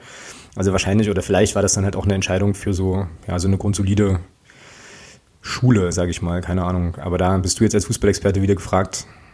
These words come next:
ob das, also ob das eine Rolle spielt, frage ich mich jetzt eigentlich, oder, ähm, ob man dann sagt, okay, weil die Begründung war ja Erfahrung, ähm, wollen sie halt lieber ins Tor stellen, aber das ist ja auch, du entscheidest dich ja auch für einen Spielertypen irgendwie, oder?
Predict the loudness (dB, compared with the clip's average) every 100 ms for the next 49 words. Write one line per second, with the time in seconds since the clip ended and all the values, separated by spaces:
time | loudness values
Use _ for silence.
0 | _ -14 -6 0 2 2 0 0 2 2
1 | 6 6 4 2 0 0 0 2 0 0
2 | 0 0 -2 -2 0 2 2 0 -2 -2
3 | -4 -2 0 0 0 -4 -2 2 2 2
4 | 4 4 4 4 2 0 -2 -2 0 0
5 | 0 -2 0 2 2 0 0 0 -2 -2
6 | -2 -2 -6 -2 0 2 0 -4 _ -2
7 | 0 2 0 0 0 0 -4 -4 -4 -2
8 | 0 0 2 2 2 0 2 2 2 -4
9 | -4 -2 -4 -4 -6 -8 -14 -20 -20 -20
10 | -10 -2 0 -2